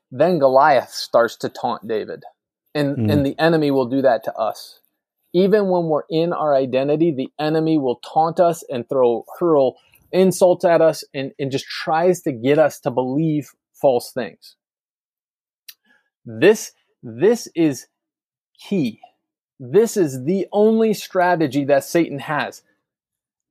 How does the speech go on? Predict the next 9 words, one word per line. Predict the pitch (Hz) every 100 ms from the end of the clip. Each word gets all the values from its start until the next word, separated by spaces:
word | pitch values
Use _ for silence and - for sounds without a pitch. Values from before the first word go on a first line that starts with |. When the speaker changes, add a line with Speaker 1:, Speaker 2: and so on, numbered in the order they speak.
| _ _ _
Speaker 1:
Super | - - - 208 214 226
important | 214 - 196 170
to | 170
understand. | 175 156 - 151 110 - - _ _
You | - 139 175
are | 170
never | 156 147 147 156 165 170 196 202 -
too | - 190 180
young | 180 156 180 151 120 123